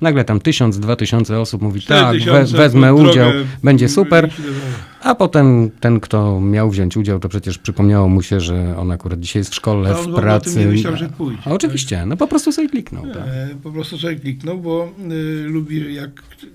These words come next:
Speaker 2: coś się dzieje na przykład, bo znam sporo takich ludzi, że nieważne jak, ale niech się dzieje. No, no, działamy. Coś się w naszym, w naszym mieście nic się nie dzieje przecież, tak? Wszystko zarosło, nic nie działa, e, wszędzie jest brudno.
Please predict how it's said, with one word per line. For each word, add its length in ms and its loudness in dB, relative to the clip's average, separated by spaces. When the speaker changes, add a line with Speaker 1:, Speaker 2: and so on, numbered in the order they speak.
Speaker 2:
coś 160 -6
się 180 -8
dzieje 320 -6
na 140 -10
przykład, 400 -10
bo 140 -10
znam 220 -8
sporo 280 -12
takich 320 -12
ludzi, 300 -6
że 200 -8
nieważne 440 0
jak, 260 2
ale 160 0
niech 180 -4
się 120 -4
dzieje. 420 -6
No, 160 -10
no, 160 -14
działamy. 500 -2
Coś 180 -10
się 140 -6
w 20 -10
naszym, 440 -6
w 100 -6
naszym 240 -2
mieście 220 -4
nic 140 -6
się 140 -4
nie 80 -4
dzieje 280 -6
przecież, 320 -16
tak? 160 -12
Wszystko 300 -10
zarosło, 600 -4
nic 240 -4
nie 140 -4
działa, 580 -2
e, 1200 -10
wszędzie 280 -6
jest 140 -4
brudno. 600 -6